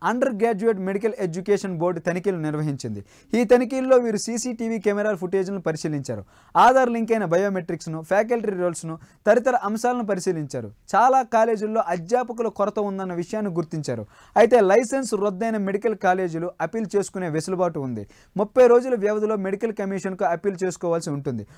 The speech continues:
ఒకవేళ కాలేజ్ యాజమాన్యం చేసుకున్న అప్పీల్ను మెడికల్ కమిషన్ తిరస్కరిస్తే కేంద్ర వైద్య శాఖను సంప్రదించవచ్చు. ప్రస్తుతం మన దేశంలో ఆరు వందల అరవై మెడికల్ కాలేజీలు ఉన్నాయి. వీటిలో ఎయిమ్స్కు చెందిన కాలేజీలు ఇరవై రెండు ఉన్నాయి. నూట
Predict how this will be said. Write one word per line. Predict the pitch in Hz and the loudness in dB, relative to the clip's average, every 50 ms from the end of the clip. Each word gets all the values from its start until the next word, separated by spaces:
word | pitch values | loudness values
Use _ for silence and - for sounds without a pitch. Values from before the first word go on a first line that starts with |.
| _ _ - | _ _ 2
ఒకవేళ | 185 214 220 233 240 233 - 208 | 4 8 8 8 8 8 6 4
కాలేజ్ | 202 220 247 254 233 202 202 | 4 4 4 2 2 2 0
యాజమాన్యం | 202 214 214 214 214 214 208 208 202 175 | 0 0 0 -2 -4 -4 -4 -4 -4 -2
చేసుకున్న | 196 196 180 - 202 185 180 165 | -2 -4 -4 -4 -6 -4 -4 -4
అప్పీల్ను | 165 170 202 202 202 185 165 | -2 -2 -2 -2 -2 -4 -4
మెడికల్ | 170 175 180 - 202 196 - | -4 -4 -4 -4 -4 -2 -2
కమిషన్ | 190 180 180 160 185 165 156 - | -4 -4 -4 -6 -6 -6 -4 -4
తిరస్కరిస్తే | 156 160 - - 180 165 156 - - 156 160 170 - _ _ _ _ _ _ - | -4 -4 -4 -2 -2 -4 -4 -4 -4 -2 -2 -2 -4 _ _ _ _ _ _ 6
కేంద్ర | 220 247 262 262 254 247 226 | 6 6 6 6 4 4 4
వైద్య | 226 226 190 214 220 196 | 2 0 0 -2 -2 -2
శాఖను | 214 214 202 214 208 190 156 | -2 -2 -2 -4 -4 -2 -2
సంప్రదించవచ్చు. | 185 175 180 180 170 165 156 - 147 131 120 - - 98 - _ _ _ _ | -4 -2 -2 -4 -4 -4 -4 -4 -6 -6 -6 -10 -14 -16 -16 _ _ _ _
ప్రస్తుతం | 196 220 226 233 254 220 262 254 240 | 4 4 4 4 2 2 2 2 2
మన | 233 214 190 175 | 0 0 0 0
దేశంలో | 208 214 202 220 214 220 214 180 175 185 | 0 0 0 -2 0 0 2 4 4 4
ఆరు | 208 220 220 220 | 4 2 0 -2
వందల | 220 208 214 202 185 185 | -2 -2 -2 0 2 2
అరవై | 185 190 196 190 175 175 | 0 0 -2 -2 -4 -4
మెడికల్ | 185 196 - 233 214 - | -4 -2 -2 -2 0 2
కాలేజీలు | 196 175 180 185 180 180 165 151 | 2 2 2 2 0 -2 -2 -2
ఉన్నాయి. | 151 139 117 110 - _ _ _ - 185 | -4 -6 -8 -10 -12 _ _ _ -2 -2
వీటిలో | 220 214 247 240 240 220 202 208 | 0 0 2 4 4 6 6 4
ఎయిమ్స్కు | 240 247 233 - 247 233 247 - | 4 4 -2 -8 -10 -10 -6 -4
చెందిన | 226 226 220 220 220 208 - | -4 -4 -2 -4 -4 0 0
కాలేజీలు | 202 202 208 202 202 208 208 196 190 | 2 2 2 0 0 0 0 0 0
ఇరవై | 190 196 202 190 | 0 0 0 -2
రెండు | 185 175 165 165 | -2 -4 -4 -6
ఉన్నాయి. | 165 156 127 110 - _ _ - 160 | -6 -6 -8 -8 -12 _ _ 2 6
నూట | 208 240 262 240 | 8 8 8 8